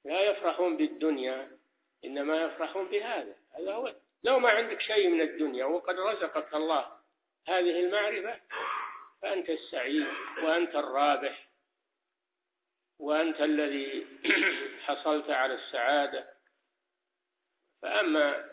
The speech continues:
لو اجتمعت الدنيا عندك كلها ولكنك ما تعرف التوحيد أو لا تعمل به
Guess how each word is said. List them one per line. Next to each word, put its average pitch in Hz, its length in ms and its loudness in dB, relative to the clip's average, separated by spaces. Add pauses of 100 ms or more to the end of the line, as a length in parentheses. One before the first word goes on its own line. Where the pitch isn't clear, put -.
(140)
لو 175 260 0
اجتمعت 160 540 0
الدنيا 156 440 -2
عندك 143 540 -4
كلها 147 420 0 (400)
ولكنك 214 540 0
ما 240 220 0
تعرف 151 320 2
التوحيد 113 540 -8 (1080)
أو 185 120 0
لا 202 220 6
تعمل 165 460 2
به 139 480 -2